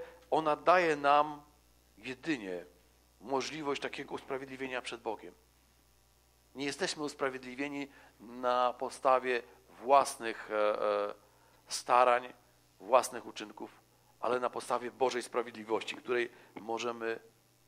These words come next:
musimy szukać w naszym życiu, bo do tego nas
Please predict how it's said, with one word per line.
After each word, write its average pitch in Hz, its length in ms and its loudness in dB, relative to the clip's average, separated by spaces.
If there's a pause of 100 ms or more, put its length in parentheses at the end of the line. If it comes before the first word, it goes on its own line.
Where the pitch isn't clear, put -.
(260)
musimy 107 520 -4 (160)
szukać - 460 -10
w - 40 -20
naszym 117 280 -8
życiu, 107 240 -10 (100)
bo 120 180 -2
do 135 120 -6
tego 156 320 -2
nas 147 320 0